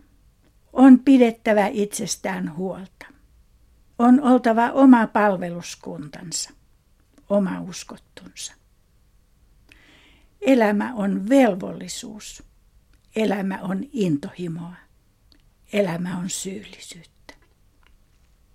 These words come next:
On niin omituisen urhea olo. Kuolenkohan minä nyt?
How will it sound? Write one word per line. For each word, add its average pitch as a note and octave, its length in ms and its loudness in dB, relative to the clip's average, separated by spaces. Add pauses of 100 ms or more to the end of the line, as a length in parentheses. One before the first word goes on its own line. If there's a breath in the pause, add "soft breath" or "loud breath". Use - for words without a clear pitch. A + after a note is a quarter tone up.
(280)
On F#3+ 220 -4
niin F#3 220 -8 (100)
omituisen G3 760 -6
urhea F#3 600 -14
olo. - 420 -20 (800 soft breath)
Kuolenkohan B3 720 4
minä G3 320 0
nyt? - 460 -12